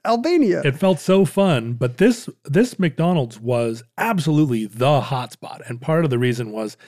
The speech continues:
Speaker 2: it had brighter lights than any other building in Arad, and there were, all the cool cars were parked out front,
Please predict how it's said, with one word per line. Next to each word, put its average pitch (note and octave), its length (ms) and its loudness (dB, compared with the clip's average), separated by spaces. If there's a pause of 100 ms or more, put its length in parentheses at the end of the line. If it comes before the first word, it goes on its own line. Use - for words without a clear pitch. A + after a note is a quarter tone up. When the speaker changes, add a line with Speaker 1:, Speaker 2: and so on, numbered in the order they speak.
(160)
Speaker 2:
it C3 80 0
had B2+ 220 2
brighter C3 360 4
lights A#2+ 380 -2
than A2+ 200 -4
any A#2+ 200 0
other A#2 160 0
building A2+ 360 -2
in G#2+ 100 -6
Arad, C#3+ 420 0 (640)
and D3+ 140 2
there E3+ 100 4
were, A#2+ 240 0 (220)
all G3 320 6
the D#3 100 4
cool D#3 300 4
cars E3 400 2
were E3+ 100 2
parked E3 320 -2
out D#3+ 180 -4
front, D#3+ 380 -2